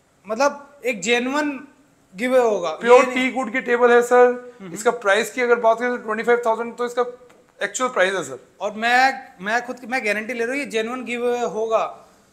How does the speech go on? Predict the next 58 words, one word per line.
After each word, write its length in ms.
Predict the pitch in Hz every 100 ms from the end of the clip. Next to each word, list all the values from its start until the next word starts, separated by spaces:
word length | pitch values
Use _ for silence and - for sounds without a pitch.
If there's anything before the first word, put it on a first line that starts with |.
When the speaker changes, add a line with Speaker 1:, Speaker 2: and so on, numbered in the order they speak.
| _
Speaker 1:
मतलब 360 | 196 226 240 - 226
एक 120 | 220
जेन्युइन 340 | 226 226 254
बंदे 220 | 226 233
को 80 | 262
दिया 180 | 233 226
जाएगा। 180 | 202 202
ऐसे 280 | 220 220 247
नहीं, 160 | 262
बहुत 400 | 226 220 233 -
स्टोर 280 | - 247 226
मैन 180 | 226 226
देखिए 280 | 208 208 220
जो 100 | 214
स्कैम 320 | - 202 220
करते 260 | 214 202
हैं, 120 | 208 214 _ _ -
अपने 240 | 196 220
ही 80 | 233
किसी 200 | 226 240
बंदे 200 | 214 208
को 40 |
बुला 180 | 208 208
के 80 | 196
देते 180 | 185 175
हैं। 60 |
हमारा 200 | 175 208
ऐसा 200 | 220 220
नहीं 320 | 220 208 214 214
है, 220 | 156 - _ _
एक 120 | 220
जेन्युइन 340 | 170 208 240 233
बंदे 220 | 214 214
को 140 | 214
ही 120 | 202
मिलेगा। 440 | 208 185 165 143 135 _ _ _ _
ठीक 120 | - 190
है, 180 | 139 - _ _
बताइए। 300 | 175 165 147 - _ _ _ _ _ _ _ _ _
Speaker 2:
सर, 200 | 220 240
एक 120 | 233
ये 100 | 220
डाइनिंग 300 | 220 214 220
टेबल 200 | 208 220
दिखाते 340 | 208 180 180
हैं 60 | 208
हम 60 |
आपको। 340 | 202 - 202 233
ये 120 | 196
Speaker 1:
हम्म। 120 | 190
Speaker 2:
पीयू 160 | 214 233
फिनिश 260 | 233 233
के 100 | -
अंदर 120 | 233 233
डाइनिंग 260 | 180 190
सेट 200 | 190 202
है 60 | 202
सर। 280 | 170 226